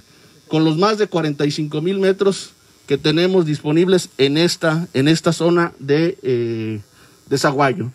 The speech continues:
Eh, el proyecto total, el master plan, en lo que se conoce como todo el proyecto completo, oscila en una inversión de los cincuenta millones de pesos y que será construida durante varios procesos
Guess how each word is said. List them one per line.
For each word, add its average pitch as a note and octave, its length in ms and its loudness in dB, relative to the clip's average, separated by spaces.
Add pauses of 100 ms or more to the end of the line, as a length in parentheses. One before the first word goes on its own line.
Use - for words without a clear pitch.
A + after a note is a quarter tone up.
(1040)
Eh, E3+ 320 4
el F#3 120 2
proyecto A#3 420 0
total, A3 440 0 (380)
el C#3+ 140 -2
master G#3 340 -2
plan, G#3 320 0
en G3+ 100 0
lo E3 120 -2
que D#3 80 -4
se D3 120 -6
conoce G3 320 -2
como D#3+ 360 -4
todo A3+ 420 -2
el F3+ 80 0
proyecto F3 500 0
completo, F3+ 600 -4 (340)
oscila G#3+ 360 -4
en G#3+ 60 -4
una A3 160 -2
inversión G3 460 0
de G3+ 80 2
los E3 140 0
cincuenta F#3 500 -2
millones F3 400 0
de D3+ 100 -2
pesos A3 480 -4 (400)
y - 100 -6
que G3 120 4
será G#3+ 420 0 (320)
construida A3+ 720 0 (160)
durante E3+ 420 0
varios G#3+ 360 0
procesos G3+ 720 -2